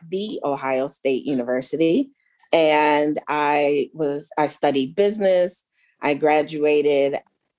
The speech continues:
in nineteen ninety-seven. Actually, it's fun-, it's funny because I, we were the first class that didn't actually have graduation. We got rained out. So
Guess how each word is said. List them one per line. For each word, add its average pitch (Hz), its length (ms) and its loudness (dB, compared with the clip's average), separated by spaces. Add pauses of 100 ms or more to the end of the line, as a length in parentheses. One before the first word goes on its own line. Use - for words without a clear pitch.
(120)
in 147 200 4
nineteen 147 380 0
ninety-seven. 175 1040 0 (500)
Actually, 180 720 2
it's - 220 -8
fun-, - 260 -4
it's - 240 -12
funny 269 280 2
because 165 420 0
I, 156 200 2
we 160 300 -2
were 214 140 2
the 180 80 2
first 190 320 -2
class 165 400 0
that 151 220 -6
didn't 160 360 -2 (280)
actually 170 380 -2
have 170 260 -2
graduation. 131 720 -4 (300)
We 208 60 -2
got 196 200 2
rained 190 260 0
out. 151 360 0
So 143 420 0